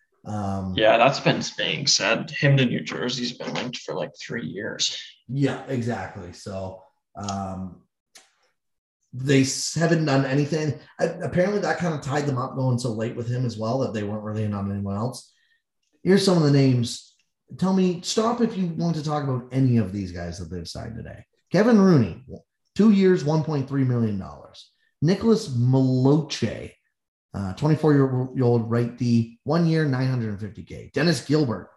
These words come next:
Speaker 1: two years, seven hundred and sixty K. Oscar Dansk, one year, seven hundred and fifty K. Clark Bishop, one year, seven hundred fifty K. Trevor Lewis, one year, eight hundred K.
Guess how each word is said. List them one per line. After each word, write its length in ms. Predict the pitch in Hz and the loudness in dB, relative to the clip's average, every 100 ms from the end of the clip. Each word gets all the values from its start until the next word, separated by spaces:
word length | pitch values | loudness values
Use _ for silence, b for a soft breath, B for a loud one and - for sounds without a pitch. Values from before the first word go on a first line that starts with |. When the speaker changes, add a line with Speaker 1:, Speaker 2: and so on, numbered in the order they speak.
| _ - | _ -2
Speaker 1:
two 160 | 190 | 4
years, 340 | 202 180 175 175 | 6 6 6 2
seven 200 | 170 156 | 0 0
hundred 260 | 135 127 | 0 -2
and 100 | 117 | -4
sixty 340 | - 110 - 95 | -4 -6 -6 -10
K. 300 | - 85 80 _ _ _ | -10 -12 -14 _ _ _
Oscar 340 | 156 170 180 | -2 0 0
Dansk, 540 | 135 123 127 - - - _ _ _ _ - | 0 0 -2 -4 -12 -16 _ _ _ _ -4
one 180 | 147 175 | 4 6
year, 180 | 165 156 | 6 4
seven 240 | 165 143 | 2 4
hundred 260 | 127 117 101 | 4 2 0
and 100 | 101 | -4
fifty 240 | 95 95 | -6 -8
K. 320 | 80 - 92 - | -12 -12 -14 -8
Clark 300 | 123 - - | -4 -2 0
Bishop, 380 | 170 - - - | -2 -2 -6 -14
one 200 | - 95 | -12 -8
year, 140 | 98 95 | -6 -6
seven 220 | - 98 | -6 -2
hundred 200 | 110 117 | -2 -2
fifty 220 | 139 135 147 | -6 -8 -4
K. 400 | 185 175 107 B B - | 0 0 -2 B B 0
Trevor 240 | 240 285 | 0 2
Lewis, 380 | 294 247 123 - | 4 4 2 0
one 200 | 120 139 | 2 4
year, 180 | 139 131 | 2 0
eight 160 | 131 | 0
hundred 280 | 107 98 85 | 0 -4 -8
K. 280 | 87 87 80 | -10 -12 -14